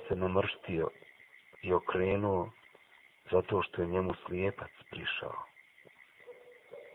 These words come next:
"A šta ti znaš?" Možda on želi da se očisti ili pouči, da mu pouka bude od koristi. Onoga koji je bogat,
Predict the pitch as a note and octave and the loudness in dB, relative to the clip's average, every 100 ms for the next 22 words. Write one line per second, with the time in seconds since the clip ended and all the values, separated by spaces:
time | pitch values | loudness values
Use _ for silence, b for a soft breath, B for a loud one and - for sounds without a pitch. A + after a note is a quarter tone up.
0 | - - - - - - - G#2+ - A2 | -20 -16 -16 -14 -14 -8 0 2 2 0
1 | F#2 G#2+ G#2 E2 - - - - - - | -2 2 4 4 0 -4 -6 -12 -20 -14
2 | - - - - - - - - - - | -14 -16 -20 -18 -16 -16 -18 -16 -16 -16
3 | - - - - - - - - G2 - | -20 -16 -16 -16 -14 -12 -10 -4 -2 2
4 | F#2+ F2 G2 G2 F#2+ E2 - F#2 G2+ - | 0 2 2 2 2 -2 2 2 2 -2
5 | - - - - - - - - - - | -12 -14 -16 -16 -20 -20 -20 -20 -20 -20
6 | _ - _ _ _ _ - - - A2+ | _ -20 _ _ _ _ -14 -12 0 4
7 | A#2+ F2+ - - D#2 - b b b F2+ | 4 2 -6 -12 -16 -20 b b b -2
8 | F2+ F2+ - A#2 F#2+ - E2 G2+ F#2+ E2 | -2 0 4 6 6 2 0 2 2 2
9 | - B2 F#2+ - - - - _ _ _ | 6 6 4 -4 -14 -16 -18 _ _ _
10 | _ - _ _ _ _ _ _ _ - | _ -20 _ _ _ _ _ _ _ -20
11 | - _ _ _ - A#2 A2+ G#2+ - G#2 | -20 _ _ _ 4 6 8 6 4 0
12 | G2 F#2 A#2+ G#2 E2+ - | 2 8 10 10 4 -2